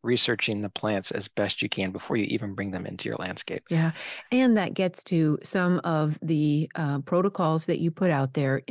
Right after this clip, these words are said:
Speaker 2: under the management, um, and the installation, and this idea of thinking in succession, in layers, in communities. And, you know, eh, I, I think, uh, this was one of the places where I, like, made little notes in the margin,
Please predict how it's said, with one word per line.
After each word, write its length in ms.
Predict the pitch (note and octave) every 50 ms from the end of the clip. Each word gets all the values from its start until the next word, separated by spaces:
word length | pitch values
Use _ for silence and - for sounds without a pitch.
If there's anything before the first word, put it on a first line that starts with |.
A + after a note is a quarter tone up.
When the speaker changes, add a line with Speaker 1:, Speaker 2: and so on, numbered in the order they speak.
| -
Speaker 2:
under 280 | - E3+ D#3 D3+ D3 D3
the 120 | C3+ C#3
management, 800 | C#3 C#3 C#3 C3 C3+ C#3 C#3 C3 C3 - - B2+ A#2+ A#2+ C3 - - _
um, 280 | - D3 C#3 C3+ C#3 C#3+ -
and 200 | - C#3+ C#3 C#3
the 80 | C#3+ -
installation, 1000 | - C3+ C#3 C#3+ C3+ - - D3 C#3+ C3 B2+ A#2+ B2+ B2+ - - C#3 - B2 - -
and 160 | D#3 D3+ D3+
this 160 | E3 D#3 -
idea 400 | E3 D3 C#3+ C#3 D#3 D#3 D3+ D3+ -
of 280 | - - D#3 D#3+ D#3+ D#3 - -
thinking 440 | D3+ C#3 C3 C3 B2+ C#3+ C#3 C#3 -
in 340 | - C#3+ C3 C3+ C#3 C3+ C3+ - - - - - - _
succession, 920 | - - G3 G3 - - D3+ C3+ B2+ - - C#3+ C3 B2+ B2+ B2+ C3+ C3 -
in 340 | - D#3+ D#3+ E3 E3+ F3 - - -
layers, 680 | C3+ C3+ C3+ C3 B2+ B2+ B2 B2+ B2+ B2 B2+ - - -
in 320 | - D#3+ E3 E3 E3+ F3 E3+
communities. 920 | - - - D#3 C#3+ C3+ C#3+ C#3 C3+ C3 B2+ A#2+ B2+ B2 A#2+ A#2+ A#2+ A#2+ -
And, 280 | - F#3 F#3 F3+ F3+ E3 - - - - - - - - _ _
you 120 | - A#3+
know, 240 | G#3+ D3 B2+ - - - _ -
eh, 80 | - - - _ - - - - - -
I, 100 | - F#3 -
I 120 | - G3 F#3
think, 340 | - F3+ E3 D#3+ D#3 - - _ -
uh, 180 | D#3+ D3 D3 C3+
this 180 | - E3 D#3
was 120 | - D#3 -
one 120 | E3 D#3
of 80 | D#3 C#3+
the 60 | C3+
places 400 | C3 - D3 C3+ C3+ - C#3 B2+
where 160 | C3 B2+ B2+
I, 60 | C#3
like, 280 | C3+ - - - - - _ -
made 340 | D#3+ E3+ E3 D#3 C#3 C3
little 180 | C#3 D3 C#3 C#3
notes 320 | C3+ C3+ C#3 C#3 C3+ - -
in 100 | C#3+ C3+
the 60 | C3+
margin, 500 | C3 C3 C3+ C#3 C#3 C3 - C#3+ C3+ C3+